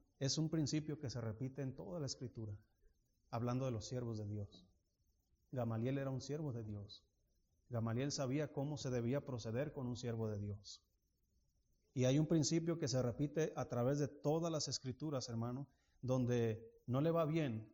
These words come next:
al que toca al ungido de Jehová. David estuvo a punto de matar a, al rey Saúl, pero él tenía en su mente esto, "No tocarás al ungido de Jehová". Tuvo la oportunidad de matarlo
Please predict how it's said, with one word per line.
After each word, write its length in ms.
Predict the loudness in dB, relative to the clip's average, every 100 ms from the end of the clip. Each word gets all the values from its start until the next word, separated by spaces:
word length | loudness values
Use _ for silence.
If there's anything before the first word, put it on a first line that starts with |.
| -6
al 180 | -2 -2
que 120 | -2
toca 520 | 0 0 0 -2 -4 -10 _ _ _
al 140 | -2 0
ungido 400 | 2 2 2 0
de 80 |
Jehová. 360 | -2 -2 -4 -6 -12 _ _ _ _ -2
David 480 | 2 6 6 6 2
estuvo 300 | 0 2 2
a 120 | 4
punto 280 | 4 4 4
de 80 |
matar 440 | 2 2 2 2 2
a, 420 | 2 2 0 -10 -16 -6
al 140 | -2
rey 140 | 0 0
Saúl, 380 | 0 0 0 -2 -12 _ _ _ _ _
pero 200 | -2 0
él 80 | 0
tenía 200 | 0 0
en 60 |
su 100 | 0
mente 300 | 0 0 0
esto, 260 | -2 -2 -10 -12 _ _ _ _ _ _ _ -2
"No 200 | -2 0
tocarás 600 | -2 0 2 0 -2 -2
al 100 | -4
ungido 320 | -2 0 0
de 80 | -2
Jehová". 300 | -4 -6 -10 -18 _ _ _ _ _ -2
Tuvo 200 | 2 4
la 80 | 4
oportunidad 440 | 2 0 2 2
de 40 |
matarlo 500 | 2 -2 -4 -4 -6